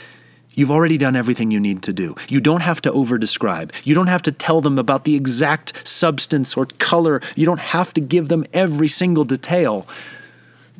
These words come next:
I'll give you three examples. If I simply say to you, "They walked the pebbly seashore," well, now I'm allowing your brain to form what that seashore looks like. If it's a,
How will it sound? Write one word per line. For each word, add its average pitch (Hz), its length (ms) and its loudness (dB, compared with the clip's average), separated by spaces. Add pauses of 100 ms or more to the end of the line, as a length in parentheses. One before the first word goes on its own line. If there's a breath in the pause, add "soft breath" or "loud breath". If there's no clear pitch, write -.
(360)
I'll 165 100 0
give 160 120 4
you 156 80 0
three 143 220 2
examples. 107 600 -4 (1900 loud breath)
If 139 120 -2
I 165 60 2
simply 156 320 0
say 143 240 0
to 135 140 -6
you, 104 240 -2 (180 loud breath)
"They 131 120 2
walked 139 540 -2
the 123 120 -2
pebbly 110 440 0
seashore," 87 600 -4 (2000 loud breath)
well, 135 100 0
now 147 180 4
I'm 151 100 2
allowing 131 400 0
your 151 260 2
brain 113 440 0
to 120 140 -4
form 120 460 -2
what 127 260 -2
that - 140 0
seashore 117 460 0
looks 110 320 -2
like. 90 240 -6
If 113 140 -2
it's - 120 -4
a, 107 140 -2